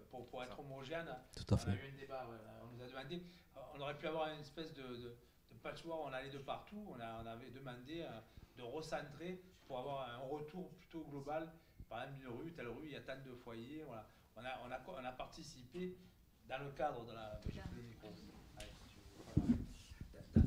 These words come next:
Speaker 1: Dans, dans, dans, dans le cadre des actions de proximité qu'on mène, et c'est le rôle d'une mairie des secteurs, on avait demandé à G R D F et à l'opération Civigas d'avoir un, un échange sur le ciblage. Et on a contribué l'année passée, euh,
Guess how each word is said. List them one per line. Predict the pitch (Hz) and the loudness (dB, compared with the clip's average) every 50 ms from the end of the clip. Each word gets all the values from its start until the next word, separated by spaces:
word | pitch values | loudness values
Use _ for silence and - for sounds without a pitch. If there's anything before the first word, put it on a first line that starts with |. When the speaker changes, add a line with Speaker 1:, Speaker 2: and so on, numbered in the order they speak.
| - | 12
Speaker 1:
Dans, | - - | 12 12
dans, | - - - - - - - - - - - 127 131 | 12 12 12 12 8 6 4 6 6 6 6 8 6
dans, | 127 120 - | 6 8 10
dans | 139 143 | 12 12
le | 165 156 | 12 12
cadre | - 185 170 165 | 12 12 12 12
des | 156 151 147 | 12 12 12
actions | 156 139 - - 175 | 12 12 12 12 12
de | 165 151 | 12 12
proximité | 139 139 - 139 135 - - - 143 143 143 139 - 147 143 | 12 12 12 12 12 12 12 12 12 12 12 12 12 12 12
qu'on | 139 - 123 | 12 12 12
mène, | 120 135 143 147 | 12 12 12 12
et | 131 117 | 12 12
c'est | - 110 | 12 12
le | 113 | 12
rôle | 113 123 127 127 | 12 12 12 12
d'une | 120 117 113 | 12 12 12
mairie | 110 110 120 | 12 12 12
des | 120 113 | 12 12
secteurs, | 110 113 110 110 - 147 160 170 175 170 - - - - - - - - | 12 12 12 12 12 12 12 12 12 12 10 4 0 -2 -2 6 12 12
on | 120 120 127 | 12 12 12
avait | 131 131 139 | 12 12 12
demandé | 135 143 143 143 131 135 139 135 139 135 131 | 12 12 12 12 12 12 12 12 12 12 12
à | 120 110 107 104 104 101 98 98 95 98 101 | 12 12 12 12 12 12 12 12 12 12 12
G | 104 107 113 | 12 12 12
R | 110 113 | 12 12
D | 120 120 127 131 | 12 12 12 12
F | 123 127 - | 12 12 12
et | 110 | 12
à | |
l'opération | 104 107 107 107 107 - - 113 113 104 - - 131 127 | 12 12 12 12 12 12 12 12 12 12 12 12 12 12
Civigas | 123 - 120 113 110 110 127 151 170 175 175 - - - - - - - - - | 12 12 12 12 12 12 12 12 12 12 12 12 8 4 4 4 4 12 12 12
d'avoir | 123 120 127 127 131 127 123 | 12 12 12 12 12 12 12
un, | 123 120 117 117 117 123 120 107 | 12 12 12 12 12 12 12 12
un | 104 107 117 123 135 | 12 12 12 12 12
échange | 143 139 - - 165 170 180 185 175 156 | 12 12 12 12 12 12 12 12 12 12
sur | 147 - - - 175 180 175 170 | 12 12 12 12 12 12 12 12
le | 147 135 | 12 12
ciblage. | 135 127 - 160 147 135 135 127 120 120 110 110 101 113 - - - - - - | 12 12 12 12 12 12 12 12 12 12 12 12 12 12 12 6 -4 -6 12 12
Et | - 107 | 12 12
on | 107 | 12
a | 117 117 | 12 12
contribué | 113 156 156 151 - - 139 127 123 131 160 185 190 | 12 12 12 12 12 12 12 12 12 12 12 12 12
l'année | 165 127 127 127 | 12 12 12 12
passée, | 127 131 117 113 - - 151 196 208 190 | 12 12 12 12 12 12 12 12 12 12
euh, | 165 131 | 12 12